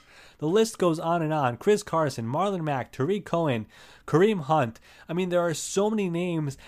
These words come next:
and I'm not even including all the running backs coming in the draft next year. So with all that being said, I want to put you in Rick Spielman's shoes for a second. Considering the fact that Dalvin Cook has not played a full season yet,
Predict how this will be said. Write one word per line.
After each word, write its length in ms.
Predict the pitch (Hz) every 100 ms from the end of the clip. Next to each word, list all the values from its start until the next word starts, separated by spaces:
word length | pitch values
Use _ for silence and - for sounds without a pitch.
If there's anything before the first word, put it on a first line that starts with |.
| -
and 80 | 170
I'm 140 | 170 175
not 180 | 214
even 240 | 233 202 175
including 520 | 151 - 175 185 175
all 180 | 156 156
the 100 | 151
running 320 | 139 160 170
backs 240 | 160 131
coming 380 | - - 160 160
in 80 | 143
the 120 | 120
draft 520 | 113 120 156 170 -
next 440 | 139 143 139 - -
year. 440 | 165 180 147 139 - - - -
So 400 | - 190 170 156
with 280 | 156 160 175
all 180 | 202 214
that 200 | 202 156
being 260 | 160 156
said, 500 | 131 - 185 156 139 - - -
I 80 | 151
want 220 | 175 226
to 40 | 226
put 360 | - 196 -
you 200 | 180 165
in 300 | 156 151 135
Rick 180 | 151 160
Spielman's 560 | - - 156 147 135 -
shoes 300 | 143 135 117
for 180 | 120
a 80 | 113
second. 540 | - 113 104 101 98 - - - -
Considering 520 | 160 156 - 208 226
the 120 | 214
fact 480 | - 180 170 165 147
that 440 | 160 143 135 135 135
Dalvin 420 | 143 151 165 156
Cook 260 | - 151 -
has 200 | 127 123
not 400 | 139 147 185 -
played 240 | 185 185
a 60 | 175
full 240 | - 170
season 400 | - 151 123 120
yet, 320 | 113 110 120